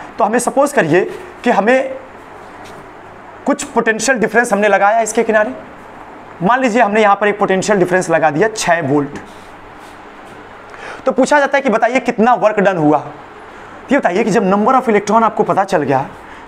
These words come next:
कि इलेक्ट्रॉन की संख्या कितनी है हमारे पास, तो number of electron हमारे पास है सौ। और एक इलेक्ट्रॉन पर चार्ज कितना होता है? एक इलेक्ट्रॉन पर चार्ज होता है one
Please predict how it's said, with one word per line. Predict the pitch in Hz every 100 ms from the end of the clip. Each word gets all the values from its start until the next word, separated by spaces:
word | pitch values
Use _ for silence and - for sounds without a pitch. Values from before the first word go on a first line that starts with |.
| -
कि |
इलेक्ट्रॉन | 214 214 220 226 254
की | 247
संख्या | - 202 196 240
कितनी | 196 190 180
है |
हमारे | 151 143
पास, | 139 156 202 - - -
तो | 185
number | 185 214 247
of | 233 190
electron | 190 190 208
हमारे | 175 165
पास | 160 156 185
है |
सौ। | 175 - 131 - - - - - - - - - - - -
और | 233
एक | - 269 277
इलेक्ट्रॉन | 254 247 240 269
पर | 269 254
चार्ज | - 233 240 -
कितना | 254 240
होता | 240 233 233
है? | 240 - - - -
एक | 233 247
इलेक्ट्रॉन | 220 214 220 214
पर | 214
चार्ज | - 196 202
होता | 170 170
है | 185
one | 160 196